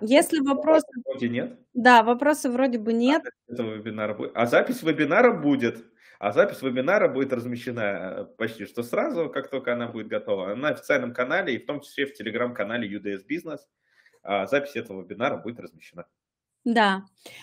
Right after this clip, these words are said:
Speaker 1: Спасибо за внимание, что пришли в выходной день. А, увидимся в Сочи. Ну, ещё и раньше увидимся с кем-то, но в Сочи уже увидимся со всеми, кто здесь.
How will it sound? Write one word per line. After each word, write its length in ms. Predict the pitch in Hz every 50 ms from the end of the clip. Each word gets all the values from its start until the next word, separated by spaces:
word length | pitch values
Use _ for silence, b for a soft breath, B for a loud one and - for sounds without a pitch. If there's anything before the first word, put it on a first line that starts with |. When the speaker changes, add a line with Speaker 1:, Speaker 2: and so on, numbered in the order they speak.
| B B B B _
Speaker 1:
Спасибо 400 | 247 277 269 - 370 277 302 294
за 120 | 262 294
внимание, 540 | 254 277 285 277 285 302 349 392 381 294 262
что 180 | 254 - - 254
пришли 360 | - 233 254 - - 277 277
в 100 | 254 233
выходной 440 | 240 247 - 254 - 233 247 247 233
день. 420 | 208 226 247 269 294 302 294 - -
А, 520 | 208 208 208 208 208 208 208 202 202 208 202
увидимся 540 | 233 226 247 285 277 262 269 254 269 247 214
в 40 | -
Сочи. 720 | - - 240 240 262 269 262 - - 262 262 262 262 254 -
Ну, 120 | - 269 302
ещё 260 | 262 226 208 - 214
и 40 | 196 202
раньше 360 | 240 302 392 381 - 320 262
увидимся 480 | 247 226 247 226 233 233 233 - 214
с 60 | 214 -
кем-то, 420 | - 226 214 208 202 190 185 202 b b b b b _ _
но 180 | 262 320 339
в 60 | 262 -
Сочи 300 | - 262 277 269 - 226
уже 340 | 202 196 208 214 220 214
увидимся 540 | 202 202 202 196 208 196 208 202 202 - 180
со 120 | - - 175
всеми, 280 | - - 214 202 190 185
кто 200 | - _ 180 175
здесь. 320 | 170 175 175 170 -